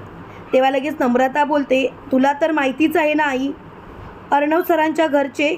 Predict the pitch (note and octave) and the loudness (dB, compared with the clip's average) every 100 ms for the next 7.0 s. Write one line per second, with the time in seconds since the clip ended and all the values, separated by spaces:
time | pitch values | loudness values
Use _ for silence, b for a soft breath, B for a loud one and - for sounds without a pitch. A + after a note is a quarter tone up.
0 | D4+ C4+ D#4 D4 D#4 D#4 D#4 E4+ D#4+ C#4 | 0 2 4 2 2 0 0 2 4 2
1 | C4+ C#4+ C#4 - - - - - - - | 0 0 0 -4 -18 -20 -20 -20 -18 -18
2 | - - - - - - - - - - | -16 -16 -16 -18 -18 -18 -16 -16 -6 0
3 | D4 D4 F4+ E4 D#4+ F4 E4 E4+ F4 D4 | 0 2 4 4 2 0 2 2 2 -2
4 | - B3+ C4+ - - - - - - - | 0 0 0 -6 -20 -20 -18 -18 -18 -18
5 | - - C4+ F4 G4 E4 D#4+ C#4 D4 F4 | -16 0 4 6 6 4 2 2 2 6
6 | F#4 D#4+ B3+ - D#4 C4 C#4 C#4 D4+ | 6 6 2 0 0 4 2 2 2